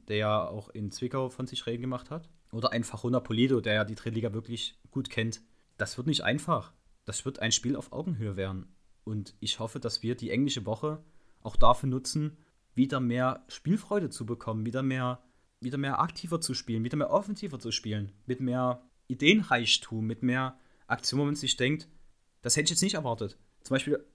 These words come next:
wer für mich am meisten das momentan verkörpert, ist der Königsdörfer, der wirklich bei den Toren gegen Saarbrücken und gegen Wiesbaden, er hatte eine Aktion dort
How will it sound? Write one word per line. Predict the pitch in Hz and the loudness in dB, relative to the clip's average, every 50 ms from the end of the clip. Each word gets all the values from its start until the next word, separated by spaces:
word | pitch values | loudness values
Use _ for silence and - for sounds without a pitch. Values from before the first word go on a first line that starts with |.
| _ _ _ | _ _ _
wer | - 143 160 185 175 | 4 4 4 4 4
für | 175 139 | 2 2
mich | 143 160 175 - | 2 4 4 2
am | - 127 | 2 2
meisten | 131 131 156 160 156 | 2 2 2 0 -2
das | 143 - - | -6 -8 -6
momentan | - 120 127 165 165 160 160 147 | -4 0 2 2 2 0 -2 -6
verkörpert, | - 117 - - 135 135 127 - | -8 -6 -4 -2 -2 -2 -2 -4
ist | 120 - | -6 -8
der | 135 - | -8 -4
Königsdörfer, | - 127 135 151 143 - - 117 107 101 - 101 95 98 - _ _ _ _ _ - _ _ | 0 0 0 0 0 0 0 0 0 0 -2 -8 -10 -10 -14 _ _ _ _ _ -20 _ _
der | - 117 | 0 2
wirklich | 123 147 165 180 185 190 185 - - - - - - - _ _ - - - | 2 4 4 2 0 0 -2 -4 -8 -14 -20 -20 -20 -20 _ _ -20 -14 -6
bei | - 110 | -4 -2
den | 117 120 117 107 | -2 -2 -4 -4
Toren | - - 143 151 160 165 165 - - - - - - - | 2 8 10 12 12 10 10 6 -2 -8 -18 -20 -12 -4
gegen | - 120 113 110 110 | -4 -2 -2 -2 -4
Saarbrücken | - 113 107 - - 156 170 220 220 226 240 - - - - - - - - | -4 -6 -4 -2 0 2 4 4 4 2 0 -6 -12 -18 -20 -20 -16 -2 2
und | 143 160 180 - - | 4 4 4 2 0
gegen | - - 139 143 143 151 147 143 139 139 - - - - | 0 2 2 2 2 0 -2 -2 -4 -6 -10 -14 -12 -8
Wiesbaden, | - 113 - - 113 127 151 151 151 160 202 - - - - - - - - - - - - - - - | -6 -6 -2 2 4 4 4 4 2 -2 -2 -4 -8 -18 -20 -20 -20 -20 -20 -20 -20 -20 -20 -20 -8 -6
er | - 120 | -6 -2
hatte | 139 - - | 0 2 4
eine | 160 202 233 233 | 6 6 8 6
Aktion | 240 247 - - - 208 226 185 | 6 4 4 2 2 4 2 2
dort | 156 180 208 - - - | 0 -2 -4 -8 -14 -20